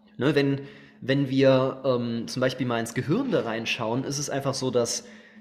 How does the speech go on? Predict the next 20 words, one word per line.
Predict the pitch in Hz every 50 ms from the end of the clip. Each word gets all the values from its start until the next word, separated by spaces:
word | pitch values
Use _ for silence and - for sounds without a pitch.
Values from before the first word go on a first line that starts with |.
| - - _ - -
ähm, | 120 117 117 117 113 110 110 - - - -
die, | - 113 - - - 127 120 - - -
die, | - - - - - - - 127 127 117 - -
die | - - 127 127
Bilder | 107 139 160 226 277 277 226 202 139 110 107 92 - - - - - - _ - _ _ _ - _ _ _ _ _ _ _ _ _ _ _ -
oder | - 131 131
die | 120 113
Dinge, | 110 127 190 240 226
die | 160 160 131
wir | 143 135
von | - 139 123
außen | - - 143 185 233 - - - 196
reingeben, | 139 123 139 185 220 233 233 208 147 143 135 120 - 104 98 90 82 - - _ _ _ _ _ - 117 - 113 _ _ _ _ - 104 76 80 - 120 - - 120 - - _ - - - -
machen | - 151 160 - 208
nur | 190 190
fünf | 185 - 220 226 -
Prozent | - - 165 - - - 190 214 220 - -
her | 139 123 120 120
von | - - 123 120
dem | 123 123 127 123 123 127 -